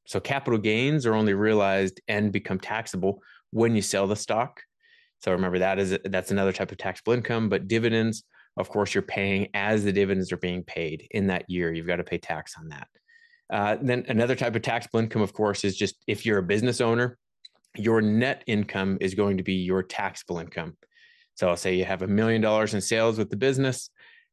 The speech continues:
half a million dollars of expenses, you have five hundred thousand dollars of net income. So that's, that's net taxable income because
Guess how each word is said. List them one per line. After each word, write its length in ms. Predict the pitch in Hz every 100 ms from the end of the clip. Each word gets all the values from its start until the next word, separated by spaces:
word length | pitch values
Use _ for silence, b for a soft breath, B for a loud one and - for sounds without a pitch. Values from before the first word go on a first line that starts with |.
| -
half 280 | 107 107
a 60 | 107
million 260 | 104 104 101
dollars 300 | 101 101 92
of 60 |
expenses, 520 | 92 - 131 117 113
you 40 | 107
have 120 | 90
five 360 | - 104 107 107
hundred 280 | 113 98
thousand 360 | 98 98 98 98
dollars 420 | 95 98 104 110
of 220 | - 90
net 340 | 95 98 107 -
income. 520 | 101 92 - 85 107 - _ _ -
So 80 | 95
that's, 260 | 92 - -
that's 240 | 95 -
net 300 | 104 107 -
taxable 520 | - - 110 - - 101
income 360 | 95 - 90
because 340 | 87 - 90